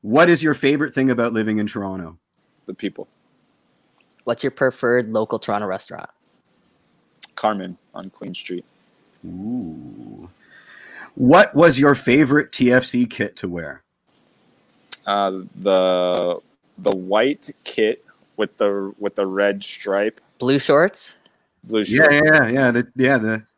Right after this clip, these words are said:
Speaker 1: wow.
Speaker 3: Interesting.
Speaker 1: Wow. Wow, that's
Speaker 3: Interesting
Speaker 1: almost
Speaker 3: pick.
Speaker 1: the Montreal
Speaker 2: I know,
Speaker 1: kit.
Speaker 2: it's
Speaker 1: That
Speaker 2: not,
Speaker 1: one
Speaker 2: it's not a, it's not a fan, not a fan favorite, but I,
Speaker 1: No, it
Speaker 2: I
Speaker 1: ain't.
Speaker 2: enjoyed
Speaker 1: No,
Speaker 2: that.
Speaker 1: it ain't. But,
Speaker 2: <laughs>
Speaker 1: but now we're all gonna get one with
Speaker 2: More
Speaker 1: Moro on it
Speaker 2: close
Speaker 1: because,
Speaker 2: second was,
Speaker 1: yeah.
Speaker 2: um, was the, the red stripe that we won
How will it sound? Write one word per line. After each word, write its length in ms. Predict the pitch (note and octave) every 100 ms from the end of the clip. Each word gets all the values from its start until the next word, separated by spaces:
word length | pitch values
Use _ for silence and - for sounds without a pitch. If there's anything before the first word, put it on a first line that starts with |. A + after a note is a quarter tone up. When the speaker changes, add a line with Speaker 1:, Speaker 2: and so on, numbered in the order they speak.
| -
Speaker 1:
wow. 400 | G2+ A#2+ C3 A#2
Speaker 3:
Interesting. 480 | B2 D3+ E3+ E3 E2+
Speaker 1:
Wow. 60 | - _ - -
Wow, 80 |
that's 100 | A#2 C3+ B2+
Speaker 3:
Interesting 80 | A#2+
Speaker 1:
almost 240 | D3+ D#3 D#3
Speaker 3:
pick. 60 |
Speaker 1:
the 60 | C#3
Montreal 400 | C#3 D3+ - B2+
Speaker 2:
I 60 | C#3
know, 140 | F#3+
Speaker 1:
kit. 80 | E3+
Speaker 2:
it's 120 | -
Speaker 1:
That 60 | -
Speaker 2:
not, 80 | B2+
Speaker 1:
one 80 | C3+
Speaker 2:
it's 100 | C3+
not 180 | F#3+ A3
a, 140 | A3+ A3+
it's 160 | F3+ E3+
not 160 | G3
a 60 | A3+
fan, 580 | - F#3 F#3 E3+ D#3 C#3
not 140 | D#3
a 60 | E3 _ -
fan 180 | D#3 C#3+
favorite, 460 | D3 D3+ A2+ E2+
but 160 | F#2 F#2+
I, 200 | F#2+ A2
Speaker 1:
No, 260 | C3 D3+ D3
it 80 | D3
Speaker 2:
I 40 |
Speaker 1:
ain't. 120 | D#3
Speaker 2:
enjoyed 200 | C#3+ A2+
Speaker 1:
No, 120 | B2 C#3+
Speaker 2:
that. 100 | C#3
Speaker 1:
it 40 |
ain't. 280 | D3 C3 A#2+
But, 320 | A#2+ B2 - -
Speaker 2:
<laughs> 320 | A#3 A#3 -
Speaker 1:
but 100 | D3+
now 200 | E3 F3+
we're 120 | E3+
all 100 | E3
gonna 160 | D#3 D3+
get 200 | D#3 E3+
one 140 | D#3 D3
with 160 | C#3
Speaker 2:
More 280 | C#3 D3 E3
Speaker 1:
Moro 120 | C#3+
on 160 | A#2+ A#2
it 60 |
Speaker 2:
close 100 | A#2+
Speaker 1:
because, 540 | B2+ D3+ B2 A#2+ - -
Speaker 2:
second 40 | -
was, 100 | C3+
Speaker 1:
yeah. 220 | C3 A#2+
Speaker 2:
um, 300 | C#3 C3 C3+ _
was 300 | D3 C3+ C3
the, 380 | B2+ B2+ B2 A#2 A2+
the 160 | A#2+
red 200 | A2+ A2+
stripe 300 | G#2+ - A2+
that 140 | G#2+ G2+
we 80 | G2
won 360 | G2 G2 G2